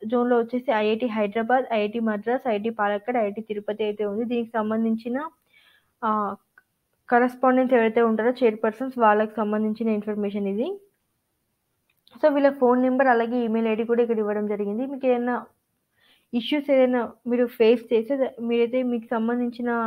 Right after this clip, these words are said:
రెస్పెక్టివ్ జోన్‌కి సంబంధించిన ఐఐటీస్‌లో వాళ్ళకైతే మీరు కాంటాక్ట్ అవ్-, అవ్వండి.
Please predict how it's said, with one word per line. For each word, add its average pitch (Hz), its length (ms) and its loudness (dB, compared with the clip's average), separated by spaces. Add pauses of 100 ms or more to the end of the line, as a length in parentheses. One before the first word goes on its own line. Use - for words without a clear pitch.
(520)
రెస్పెక్టివ్ 247 640 -2
జోన్‌కి 226 360 0
సంబంధించిన 220 560 0
ఐఐటీస్‌లో 226 640 -2 (320)
వాళ్ళకైతే 226 500 2
మీరు 262 180 -2
కాంటాక్ట్ 220 460 -2
అవ్-, 208 160 0 (260)
అవ్వండి. 214 460 0